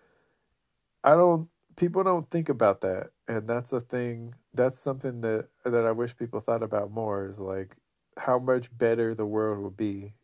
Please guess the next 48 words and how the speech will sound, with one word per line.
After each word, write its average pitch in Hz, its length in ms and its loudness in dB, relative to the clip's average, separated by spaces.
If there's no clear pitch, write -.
if 113 180 -12
we 113 200 -4
all 110 580 2
treated 110 420 -6
people 117 320 -6
as 104 160 -10
we 110 80 -12
wanted 107 200 -8
to 104 40 -10
be 104 140 -8
treated. 104 380 -8
I 127 100 0
feel 185 160 6
like 160 220 6
all 160 200 10
religions 139 560 4
are 120 80 2
built 123 340 0
around 131 300 4
that, 135 240 4
and 117 100 0
people 127 300 -2
just 123 280 -6
throw 127 280 4
in 127 120 0
all 123 200 2
these 120 180 -2
other 120 240 2
fucking 123 380 -4
rules 117 760 -2
to 113 160 -4
fit 123 320 -4
their 117 240 4
criteria 120 960 2
and 104 160 -8
to, 104 100 -6
like, 113 280 0
exclude 131 640 0
other 131 220 4
<laughs> - 160 -6
people 170 340 6
for 156 220 6
the 139 100 4
most 143 260 4
part, 147 380 4
<laughs> - 100 -10
you 160 260 2
know? 165 320 4